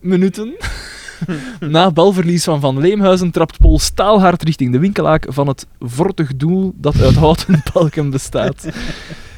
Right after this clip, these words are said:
Even een kleine boodschap van algemeen nut aan de zekere Walter M, die ook naar deze podcast luistert. Nu weet je waar de houten constructie die jij, als er een zeil over ligt,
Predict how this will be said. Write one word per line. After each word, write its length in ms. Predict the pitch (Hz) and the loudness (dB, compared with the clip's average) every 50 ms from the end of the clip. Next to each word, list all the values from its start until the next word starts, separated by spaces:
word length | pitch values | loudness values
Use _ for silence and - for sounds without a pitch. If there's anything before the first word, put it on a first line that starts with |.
| - - - | -20 -6 -2
Even 280 | - 226 247 262 254 214 | 0 2 2 2 2 0
een 80 | 208 | 2
kleine 280 | 190 196 190 196 196 185 | 2 4 4 4 4 4
boodschap 340 | 156 160 180 180 - 170 147 | 4 4 2 2 2 -2 -2
van 140 | - 135 - | -2 -2 0
algemeen 320 | 120 127 123 123 120 127 | 2 2 2 0 0 0
nut 200 | 175 269 - - - - | 0 -2 -2 -6 -4 0
aan 200 | - 147 151 147 | 0 2 4 2
de 80 | 139 | 2
zekere 520 | 135 139 151 156 147 139 139 127 - 117 113 | 2 4 2 2 2 2 0 0 0 0 0
Walter 360 | 127 175 202 - 160 143 - - | 2 0 2 0 0 -4 -2 -2
M, 280 | 143 147 156 175 190 | 0 0 0 0 0
die 180 | 165 156 143 - | -2 0 2 2
ook 100 | 135 151 | 2 2
naar 180 | - 151 135 - | 2 2 2 4
deze 240 | - 123 120 123 113 | 4 4 2 0 -2
podcast 500 | - - - - - 143 131 131 - - | -4 -4 -6 -4 -4 -4 -4 -4 -6 -6
luistert. 640 | 127 117 120 - - 127 120 120 - - - - - - - - - - - - - - | -6 -6 -6 -6 -8 -8 -8 -4 -4 -4 -4 -6 -12 -18 -18 -6 2 4 6 6 6 4
Nu 180 | - 143 147 160 | 2 2 2 2
weet 200 | 196 220 233 - | 2 2 0 0
je 80 | - 175 | 0 2
waar 200 | 160 160 160 156 | 2 2 2 2
de 60 | 139 | 2
houten 280 | 131 156 175 185 185 | 2 2 0 0 -2
constructie 520 | 156 151 135 127 - 175 175 - - 156 139 | -4 -6 -6 -6 -6 -8 -8 -6 -6 -4 -2
die 140 | 131 123 120 | 0 0 2
jij, 280 | 123 131 147 - 147 - | 2 0 0 -2 -2 -2
als 200 | - 127 123 - | -4 -4 -4 -4
er 80 | 123 | -6
een 140 | 117 117 123 | -6 -6 -4
zeil 300 | 117 131 131 147 160 139 | -2 0 0 0 0 0
over 260 | - 147 143 135 131 131 | 0 -2 0 0 0 0
ligt, 220 | 135 135 - - | 0 -2 -6 -14